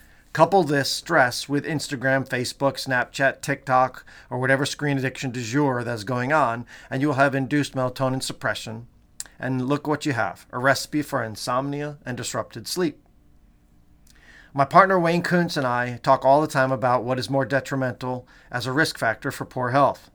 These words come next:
stress, mentally, or poor nutrition. The answer is likely dependent on your genetics, but I think stress is clearly the more problematic player in the sleep realm, according to my understanding of the literature. Exercise is critical for many reasons, including to increase blood flow to the brain necessary for metabolic actions of the brain.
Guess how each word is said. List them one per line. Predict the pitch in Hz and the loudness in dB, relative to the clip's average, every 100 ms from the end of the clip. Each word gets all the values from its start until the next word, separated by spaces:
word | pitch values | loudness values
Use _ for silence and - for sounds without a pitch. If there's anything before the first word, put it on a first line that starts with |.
| _ | _
stress, | - - 120 104 123 - - - | -12 -8 -4 -4 -4 -8 -10 -4
mentally, | 135 127 107 101 113 - - | -4 -4 -8 -12 -12 -16 -12
or | 135 | -10
poor | 131 135 123 | -6 -6 -4
nutrition. | 120 160 147 104 - _ _ _ _ - - - - | -4 -4 -4 -6 -18 _ _ _ _ -20 -20 -20 -10
The | 139 | 2
answer | 170 175 196 | 4 4 2
is | 147 | 4
likely | 156 156 175 | 4 4 0
dependent | - 151 139 143 | 0 2 2 2
on | 147 | 0
your | 151 | -2
genetics, | 160 196 180 113 - | 2 4 4 2 -6
but | - 156 143 - - - | 4 6 6 2 -20 -2
I | 139 | 0
think | 139 165 | 2 0
stress | - 160 160 160 | 2 4 4 2
is | - | -4
clearly | - 180 175 156 | 0 4 4 4
the | 139 | 4
more | 143 | 2
problematic | 135 139 135 139 135 139 - | 4 2 4 4 4 4 0
player | 131 117 | -2 0
in | 123 | -2
the | 123 | -2
sleep | - 156 151 | 0 0 0
realm, | 107 104 107 | -4 -6 -8
according | - 131 120 | -2 -2 -2
to | 110 | -4
my | 117 120 | -2 0
understanding | 120 - 117 117 | -2 -6 -6 -6
of | 110 | -4
the | 135 | -2
literature. | 135 107 - - _ _ _ _ _ - - - - - - - - | -2 -4 -10 -18 _ _ _ _ _ -20 -20 -20 -20 -20 -20 -8 6
Exercise | 165 170 180 156 135 139 139 | 6 6 2 4 6 4 0
is | 143 | -2
critical | 175 160 160 | 2 2 0
for | 156 | 0
many | 165 185 170 | 4 4 4
reasons, | 139 123 131 131 | 2 0 -2 -4
including | 127 - 180 175 131 127 120 | -4 2 4 4 2 -2 -4
to | - | -2
increase | 135 131 147 - | -2 0 -2 0
blood | 143 139 139 | 2 2 2
flow | 131 | -4
to | 131 | -2
the | 127 | -4
brain | 107 117 117 | -4 -4 -2
necessary | 123 - 135 | -2 -2 -4
for | 131 | -4
metabolic | 127 120 107 113 120 | -6 -4 -2 -2 -2
actions | 104 98 - 107 | -4 -6 -8 -10
of | 110 | -10
the | 107 | -6
brain. | 160 151 95 | -2 -2 -4